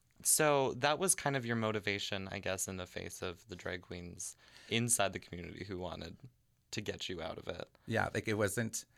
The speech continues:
Speaker 2: like, we didn't get support. I remember actually this one incident, <laughs> and it still makes my blood boil.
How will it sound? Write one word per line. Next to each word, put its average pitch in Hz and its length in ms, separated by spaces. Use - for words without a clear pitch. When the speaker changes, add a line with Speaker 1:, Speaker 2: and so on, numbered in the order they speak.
Speaker 2:
like, 120 160
we 113 100
didn't 123 180
get 87 160
support. - 400
I 110 60
remember 123 480
actually 85 280
this - 220
one 80 220
incident, 92 560
<laughs> - 1300
and 107 80
it 107 100
still 95 220
makes 92 300
my 87 100
blood 82 240
boil. 82 340